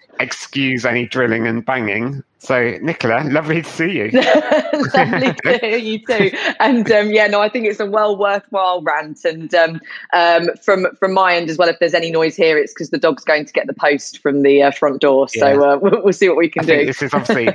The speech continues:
Speaker 1: <laughs>
Speaker 2: like your, your dog barking and, you know, my drilling and banging. Th-, this is classic, uh, working from home during the pandemic, uh, sort of situation that a lot of people are finding themselves in.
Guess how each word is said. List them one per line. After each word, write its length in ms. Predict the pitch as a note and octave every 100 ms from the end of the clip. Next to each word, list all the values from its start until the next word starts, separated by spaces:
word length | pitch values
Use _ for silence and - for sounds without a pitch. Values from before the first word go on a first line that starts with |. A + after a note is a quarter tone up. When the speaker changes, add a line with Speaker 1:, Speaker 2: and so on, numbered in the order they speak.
| -
Speaker 1:
<laughs> 60 | A#2+
Speaker 2:
like 240 | A2+ G2+
your, 160 | C3+ A2+
your 260 | C#3+ D3+
dog 240 | C#3 C3+ -
barking 500 | B2 A#2+ A#2+ B2 A2+
and, 280 | A2 A2 G#2+
you 120 | A#2+
know, 160 | G#2+ G#2
my 240 | A2+ A#2
drilling 400 | A2 A#2 G#2 G#2
and 100 | G#2
banging. 300 | A2 G#2 G2 -
Th-, 320 | G2+ B2+ A#2+
this 160 | A#2
is 80 | A#2
classic, 720 | - - A#2+ - A#2+ - - - - -
uh, 240 | G#2 G#2+ - - C3
working 480 | C3 B2+ - A2+
from 240 | G#2 A2 A2
home 540 | G2+ A#2 A2 G2+ G2+ - _ _
during 420 | - A#2 G#2+ G2+ G#2
the 80 |
pandemic, 720 | G#2 G#2+ G#2 A2+ G#2 G2+ - - _ _ -
uh, 160 | F#2+ F#2
sort 260 | - - -
of 40 |
situation 680 | - - G#2 G2+ - F#2+ F#2+
that 180 | - G2+
a 40 |
lot 160 | G2 D#2
of 80 |
people 340 | - G2 F#2+ F#2
are 140 | F#2+
finding 420 | - G#2 F#2+ F#2
themselves 460 | G2 F2+ G2 G2 -
in. 180 | G2